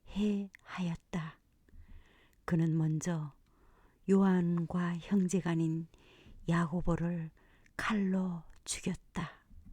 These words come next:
헤롯은 유대 사람들이 이 일을 기뻐하는 것을 보고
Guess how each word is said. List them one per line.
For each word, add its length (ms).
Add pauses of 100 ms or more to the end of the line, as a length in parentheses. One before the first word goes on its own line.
(1000)
헤롯은 600
유대 200
사람들이 680
이 260
일을 160 (100)
기뻐하는 540
것을 280
보고 420